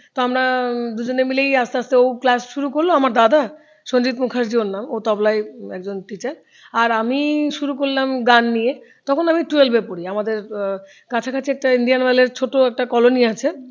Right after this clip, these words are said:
সেখানে কয়েকজন গান শিখবো বলে, আমার গান শুনে গান শিখবো বলে ওদের গ্রুপ থেকে আমার কাছে শিখতে শুরু করলো। আর বেঙ্গল ইঞ্জিনিয়ারিং কলেজে, সেখানেও আমি, আহ, একটা ছোট্ট করে ক্লাস শুরু করলাম।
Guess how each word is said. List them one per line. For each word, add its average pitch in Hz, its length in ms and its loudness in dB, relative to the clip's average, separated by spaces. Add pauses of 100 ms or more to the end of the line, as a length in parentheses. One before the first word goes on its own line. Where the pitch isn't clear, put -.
(720)
সেখানে 294 380 -2
কয়েকজন 277 340 2
গান 254 220 2
শিখবো 247 360 -4
বলে, 247 140 2
আমার 233 180 0
গান 226 220 0
শুনে 240 260 -4
গান 226 180 0
শিখবো 214 360 -6
বলে 262 200 -6 (400)
ওদের 294 240 2
গ্রুপ 220 380 -6
থেকে 247 180 2
আমার 226 200 0
কাছে 214 180 -6
শিখতে 220 520 -6
শুরু 220 200 -8
করলো। 175 340 -12 (460)
আর 233 180 -2
বেঙ্গল 254 400 0
ইঞ্জিনিয়ারিং 285 400 -2
কলেজে, 262 480 0 (360)
সেখানেও 320 440 0
আমি, 262 380 0
আহ, 202 760 -8
একটা 226 500 -2 (340)
ছোট্ট 285 220 -4
করে 277 200 2
ক্লাস 254 260 2
শুরু 269 240 -8
করলাম। 180 420 -6